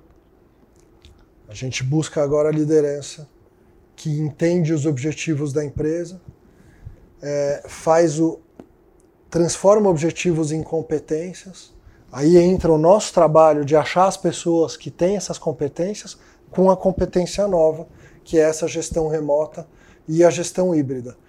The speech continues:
A gente percebe já que as empresas que estão falando que vão ter que trazer de volta, que querem trazer, né, que o C E O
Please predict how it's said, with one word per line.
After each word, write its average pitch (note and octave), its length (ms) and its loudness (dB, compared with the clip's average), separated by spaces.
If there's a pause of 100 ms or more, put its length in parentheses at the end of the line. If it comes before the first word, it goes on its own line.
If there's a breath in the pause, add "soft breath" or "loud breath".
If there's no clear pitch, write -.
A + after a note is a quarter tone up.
(400 soft breath)
A - 60 -18
gente D#3 220 -4
percebe E3+ 560 2
já D#3+ 320 2
que - 220 -4
as D3+ 120 0
empresas F3 520 -2
que - 80 -20
estão F3 160 -4
falando D3+ 680 -2
que - 120 -14
vão D3+ 180 -6
ter D#3+ 160 -8
que - 80 -20
trazer D3+ 580 -4
de D3 220 -6
volta, D#3+ 420 4
que - 160 -14
querem F#3 540 4
trazer, C#3+ 480 -4
né, D#3 160 -8
que D#3 120 -6
o D3 40 -14
C - 200 -10
E D#3+ 60 -2
O F3 240 -4